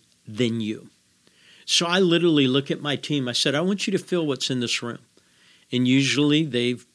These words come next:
just gotten up and they're a little bit tired.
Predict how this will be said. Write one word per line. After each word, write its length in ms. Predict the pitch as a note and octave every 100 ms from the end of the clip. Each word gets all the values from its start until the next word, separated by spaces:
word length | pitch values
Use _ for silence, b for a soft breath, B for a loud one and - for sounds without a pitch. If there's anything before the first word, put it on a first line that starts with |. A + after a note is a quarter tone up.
| _ _ _ A#2
just 280 | G#2 C3 -
gotten 320 | C3 B2 A#2+
up 340 | A#2 C3 _
and 260 | A2 G#2 G#2 _ b b
they're 180 | B2 C3+
a 40 |
little 280 | C3 B2 B2
bit 260 | A2+ C#3 -
tired. 480 | A#2+ G#2 G#2+ B2